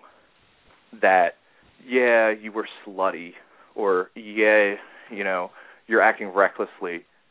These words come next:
every of the, every one of those self-loathing feelings, it just,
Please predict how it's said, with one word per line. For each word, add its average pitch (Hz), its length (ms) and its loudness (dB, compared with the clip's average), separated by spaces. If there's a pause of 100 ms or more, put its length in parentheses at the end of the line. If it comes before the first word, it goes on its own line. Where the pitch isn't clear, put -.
(460)
every 160 420 -2 (260)
of 113 100 -8
the, 113 180 -2 (160)
every 151 220 0
one 127 280 0
of 113 100 -4
those 104 100 -6 (120)
self-loathing 107 540 -2
feelings, 87 300 -8 (420)
it 113 120 -8
just, 127 160 0